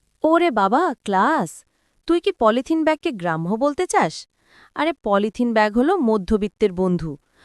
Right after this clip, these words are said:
বাজারে গিয়ে মাছ, মাংস, তরকারি সব এতে ঢুকিয়ে নিয়ে আসি।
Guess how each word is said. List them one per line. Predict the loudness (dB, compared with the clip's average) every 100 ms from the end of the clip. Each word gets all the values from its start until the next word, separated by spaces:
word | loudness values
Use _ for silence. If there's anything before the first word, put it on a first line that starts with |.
| _ -2
বাজারে | 2 2 2 0 0
গিয়ে | 0 0
মাছ, | 0 0 0 -2 -2
মাংস, | -2 0 -2 -4
তরকারি | 0 0 2 0 -2 -2 _ -8
সব | 2 4 4
এতে | 0 -2
ঢুকিয়ে | -2 0 0
নিয়ে | 0
আসি। | -4 -8